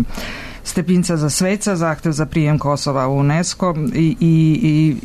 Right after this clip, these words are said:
izbeglička kriza o kojoj je takođe bilo reči sada u Vatikanu. A pre toga, profesore, vi ste bili, dakle, ambasador u, u Vatikanu. E, kakva bi, e, bila geneza odnosa dve zemlje?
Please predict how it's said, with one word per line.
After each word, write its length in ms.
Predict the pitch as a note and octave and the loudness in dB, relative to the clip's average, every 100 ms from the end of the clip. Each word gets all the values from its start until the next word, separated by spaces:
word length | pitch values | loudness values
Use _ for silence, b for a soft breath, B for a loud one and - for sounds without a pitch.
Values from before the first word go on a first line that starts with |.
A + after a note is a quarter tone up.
| A#3 | -2
izbeglička 580 | C3+ D3 C#3 C3 - C#3 | 0 -2 -2 -2 -4 -2
kriza 500 | D#3 C#3 C3 A2+ A#2 | -2 -2 -2 -4 -6
o 40 | |
kojoj 260 | A#2 A2+ A2+ | -4 -4 -4
je 60 | |
takođe 420 | A2+ A2 B2 A#2+ A#2 | -6 -6 -4 -4 -4
bilo 240 | A#2+ A#2+ | -4 -4
reči 300 | A2 A2+ - | -4 -8 -8
sada 300 | - - A#2+ - - | -6 -4 -2 -2 0
u 140 | C#3 | -2
Vatikanu. 460 | B2+ D#3+ G#3 G3+ F3+ | 0 0 -2 -2 -2
A 40 | |
pre 160 | E3 B3 | -2 -2
toga, 280 | C4+ C4 A3+ B B B B | -2 -2 -4 B B B B
profesore, 400 | A#3 A3+ A3 A#3 | -4 -2 0 0
vi 280 | A3+ G3 G#3 | 0 2 0
ste 220 | F3+ G3+ E3+ D#3 F3 | 0 -2 -2 -2 -2
bili, 340 | E3+ F3+ E3+ D3+ | 0 0 2 0
dakle, 240 | D3 D#3 | 0 0
ambasador 600 | D#3 D3+ C#3+ E3+ D#3 D#3 | 0 0 0 -2 0 -2
u, 40 | - D3 - | 0 0 0
u 220 | D3 C#3+ | 0 0
Vatikanu. 920 | C#3 E3 F#3+ G#3+ G3 G3+ F#3+ F3 D#3 - B B - | 0 0 0 -2 -2 0 2 2 2 -2 B B -2
E, 320 | D#3+ D3+ C3+ - - | 0 0 -2 -8 -14
kakva 500 | - G#3+ B3+ C4 C#4 | -6 -4 -2 0 0
bi, 240 | A#3 G#3+ G3 | 2 2 2
e, 380 | - E3+ E3+ D3 | 2 2 2 2
bila 320 | D#3+ F#3+ G3 | 0 2 2
geneza 640 | E3+ F3 E3 E3 E3+ E3 | 2 4 4 4 2 0
odnosa 600 | C#3 C#3+ C#3 D3 - B2+ - | 0 0 2 0 0 -4 -4
dve 280 | C#3+ C#3 B2+ | -4 -2 -2
zemlje? 440 | A#2 A2+ - B2 | -4 -6 -6 -6